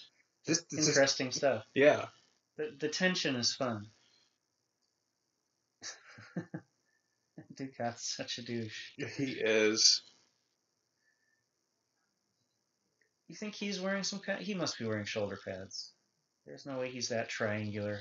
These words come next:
Speaker 1: Yeah, yeah, that's gotta be a, just a little. I mean, he's a lanky man. Well, I fe-, it was something I realized watching hi-, um, if you look at the, look at the cuts of the necklines of his shirt and vest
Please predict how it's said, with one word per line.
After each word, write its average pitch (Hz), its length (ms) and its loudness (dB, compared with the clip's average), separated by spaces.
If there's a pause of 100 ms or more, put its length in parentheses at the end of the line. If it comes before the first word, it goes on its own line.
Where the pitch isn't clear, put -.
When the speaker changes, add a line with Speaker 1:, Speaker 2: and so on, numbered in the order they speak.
Speaker 1:
Yeah, 123 640 12
yeah, 107 180 12
that's 110 160 10
gotta 104 200 10
be 95 120 6
a, 92 80 6
just - 200 4
a 101 40 6
little. - 300 2
I 143 40 2
mean, 147 120 8
he's 151 160 12
a 135 80 12
lanky 147 420 6
man. 104 240 8 (800)
Well, 185 220 6 (180)
I 170 140 12
fe-, 185 200 8
it 180 40 12
was 165 120 12
something 240 240 12
I 156 60 12
realized 131 560 12
watching 120 420 12
hi-, 113 120 8
um, 104 560 12 (580)
if 151 180 2
you 156 120 8
look 190 180 12
at 196 80 12 (140)
the, 139 100 10 (100)
look 160 200 12
at - 80 6
the 117 140 10 (220)
cuts - 420 8
of 117 160 6
the 117 80 4
necklines 113 580 6
of 110 180 8
his 107 240 10
shirt 113 320 12
and 107 160 2
vest - 440 8